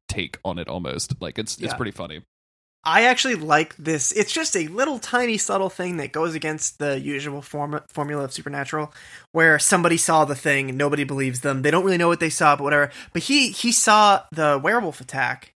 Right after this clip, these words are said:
Speaker 2: or he saw something happen. Um,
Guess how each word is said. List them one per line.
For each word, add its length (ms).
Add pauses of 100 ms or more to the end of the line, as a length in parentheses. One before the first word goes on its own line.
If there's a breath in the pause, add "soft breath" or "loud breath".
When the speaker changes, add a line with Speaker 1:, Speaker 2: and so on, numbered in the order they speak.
(340)
Speaker 2:
or 60
he 100
saw 220
something 360
happen. 480 (760 soft breath)
Um, 680